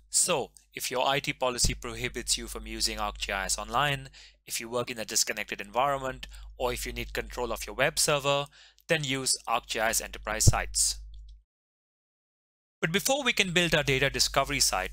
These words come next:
let's walk through a couple of best practices for getting our data and services ready from ArcGIS Desktop. So the first thing I would recommend is make your attributes human-friendly with attribute aliases.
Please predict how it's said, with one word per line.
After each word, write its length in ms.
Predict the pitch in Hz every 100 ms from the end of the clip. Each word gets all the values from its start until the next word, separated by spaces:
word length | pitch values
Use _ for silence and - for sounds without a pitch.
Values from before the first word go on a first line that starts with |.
| -
let's 360 | 160 190 - 151
walk 180 | 147
through 180 | - 139 131
a 20 |
couple 300 | 131 - 131
of 120 | 113
best 260 | 131 147 -
practices 600 | 151 127 - - 95 104
for 160 | - -
getting 400 | 120 123 120 123 - - -
our 120 | - 117
data 580 | - 143 151 170 175 -
and 160 | 131 147
services 720 | 139 131 131 - 127 123 - _
ready 340 | 104 110 123 139
from 220 | - 123
ArcGIS 580 | 110 - - 104 107 -
Desktop. 440 | 95 - - 90 - - - - _ _ _ _
So 100 | -
the 80 | 185
first 400 | - 233 240 -
thing 160 | 185 165
I 80 |
would 160 | 143 131
recommend 540 | 123 - 123 113 107 -
is 240 | 131 120 113
make 360 | 120 147 160
your 120 | 151 135
attributes 560 | 120 123 120 120 -
human-friendly 1040 | - - 135 143 139 - 117 101 98 98 - -
with 140 | 123
attribute 460 | 117 - 123 120 113
aliases. 720 | 98 98 95 90 82 - -